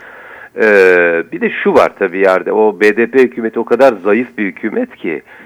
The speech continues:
e, Ankara artık, e, bilfiil, e,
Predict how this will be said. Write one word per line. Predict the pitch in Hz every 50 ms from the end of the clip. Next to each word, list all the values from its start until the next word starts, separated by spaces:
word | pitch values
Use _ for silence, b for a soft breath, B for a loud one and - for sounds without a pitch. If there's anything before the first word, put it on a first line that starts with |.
| B B B B B -
e, | 98 95 92 90 87
Ankara | - - 139 160 160 - - 123 104 110 127 180 170
artık, | 120 117 117 - - - 160 170 - - - -
e, | - 101 98 95 92 90 87 85 85 85 80 -
bilfiil, | - 139 165 165 - - - 101 90 95 127 98 - - _ - -
e, | -